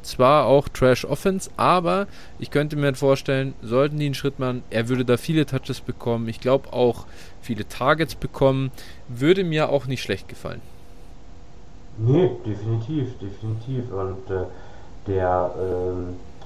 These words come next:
Speaker 2: Coach Dave Canales
Speaker 1: Ja.
Speaker 2: hat ja auch immer probiert, also probiert ja auch den Running Back einzubinden und so. Das,
Speaker 1: Ja.
Speaker 2: ja, kann schon,
Speaker 1: Genau.
Speaker 2: wär auch nicht unspannend.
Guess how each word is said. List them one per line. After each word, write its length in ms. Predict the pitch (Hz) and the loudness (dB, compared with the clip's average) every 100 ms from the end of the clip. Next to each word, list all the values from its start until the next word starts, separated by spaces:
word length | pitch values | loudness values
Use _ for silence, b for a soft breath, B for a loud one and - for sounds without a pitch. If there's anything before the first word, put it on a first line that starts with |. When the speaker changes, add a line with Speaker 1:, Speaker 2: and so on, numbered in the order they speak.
| - - - - - - - | -14 -14 -14 -14 -14 -14 -2
Speaker 2:
Coach 300 | 127 143 143 - - - | 2 2 0 -6 -10 -4
Dave 180 | 110 - | -4 -4
Canales 600 | 110 107 107 123 127 - - - - | -6 -2 0 0 -4 -12 -14 -16 -4
Speaker 1:
Ja. 180 | 180 202 | 2 2
Speaker 2:
hat 140 | - | 0
ja 80 | 104 | -2
auch 160 | 104 107 | 0 0
immer 220 | 107 104 | 0 2
probiert, 360 | 98 104 107 123 | 0 -4 0 2
also 120 | - | 2
probiert 340 | - 98 113 110 | -2 -4 -4 -2
ja 80 | 95 | -4
auch 100 | 92 | -4
den 100 | 92 | -4
Running 240 | 92 92 | -4 -4
Back 140 | 95 - | -6 -6
einzubinden 680 | 95 92 92 98 98 98 95 | -8 -8 -8 -8 -8 -8 -8
und 180 | 92 90 | -6 -6
so. 140 | 92 | -6
Das, 100 | 90 | -2
Speaker 1:
Ja. 120 | 101 110 - | 2 2 0
Speaker 2:
ja, 220 | 101 92 - - - | -4 -4 -6 -12 -12
kann 100 | 101 90 - | -10 -10 -10
schon, 200 | 95 95 - | -8 -8 -6
Speaker 1:
Genau. 200 | 92 90 - - - - - - - - | -4 -4 -6 -12 -12 -12 -12 -12 -10 -6
Speaker 2:
wär 140 | 90 | -4
auch 120 | 90 - | -4 -6
nicht 220 | 90 85 - | -10 -10 -10
unspannend. 460 | 92 - - 92 | -10 -10 -8 -8